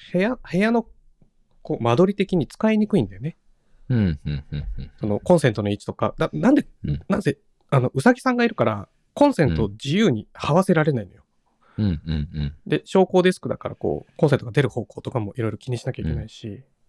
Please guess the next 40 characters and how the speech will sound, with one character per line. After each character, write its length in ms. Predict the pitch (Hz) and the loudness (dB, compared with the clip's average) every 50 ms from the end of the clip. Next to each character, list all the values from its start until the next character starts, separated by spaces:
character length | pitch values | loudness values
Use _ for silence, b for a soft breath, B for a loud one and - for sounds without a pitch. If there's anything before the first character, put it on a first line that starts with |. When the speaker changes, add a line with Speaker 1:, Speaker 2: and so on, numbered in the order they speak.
| _ _ _ - | _ _ _ -4
Speaker 2:
う 40 | 80 | -2
ん。 40 | 78 | 0
う 20 | |
ん。 260 | 78 73 71 71 - - - | 0 0 0 -2 -6 -4 -2
Speaker 1:
ま 80 | - | 0
あ、 40 | 135 | 4
そ 100 | - - | 4 4
れ 80 | 214 214 | 4 4
で 100 | - 156 | 4 4
今 140 | 202 180 | 4 4
の 100 | 131 120 - _ - - _ | 4 2 0 _ -16 -20 _
方 160 | _ - 127 | _ 0 0
向 160 | 117 - 139 123 | 2 2 0 0
に 80 | 120 | 0
す 100 | - - | -2 -4
る 120 | 139 156 - | -4 -2 0
と、 180 | - 233 - | 0 0 0
壁 340 | - - - 151 185 240 269 | -2 -2 -2 0 2 2 2
に 220 | 277 277 269 - - - | 0 -2 -4 -6 -8 -4
照 180 | - - 196 190 | 0 2 4 4
明 120 | 190 185 | 6 4
を 60 | 175 - | 4 4
当 80 | 139 - | 2 0
て 60 | 151 | 2
た 100 | - 151 | 2 2
い 60 | 104 | 2
ん 20 | |
だ 60 | 95 - | 0 -4
よ 60 | - | -10
ね。 120 | 135 139 - - b b b b b b b b b b - | -12 -12 -12 -14 b b b b b b b b b b -4
Speaker 2:
う 80 | - 98 | -2 0
ん。 40 | |
う 20 | 101 | 0
ん、 140 | 85 73 - | 0 -2 -4
う 60 | - 76 | -4 -4
ん。 140 | 71 64 - | -4 -6 -6
な 140 | 73 71 65 | -6 -8 -8
る 40 | 64 | -6
ほ 120 | 71 71 | -8 -8
ど。 160 | 82 113 - | -8 -10 -12